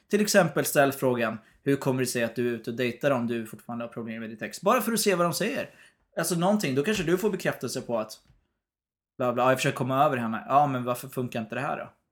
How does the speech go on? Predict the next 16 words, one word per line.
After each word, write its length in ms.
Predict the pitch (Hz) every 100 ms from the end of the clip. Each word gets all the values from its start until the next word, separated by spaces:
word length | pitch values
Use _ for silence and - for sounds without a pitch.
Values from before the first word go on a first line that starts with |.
| - -
Typ. 60 | _ _ _
Nej, 180 | 131 131
men 120 | 139
alltså, 220 | 139 131 131
du 120 | 135
kanske 280 | 147 143 139
får 180 | 135
konkreta... 540 | 127 123 127 113 120 117 - - -
Men 120 | 151
vill, 220 | 165 160
vill 160 | 156 160
du 60 |
ens 180 | 156 151
höra 420 | 120 185 180 170
konkreta, 580 | 208 202 180 151 117 131
f-, 140 | 117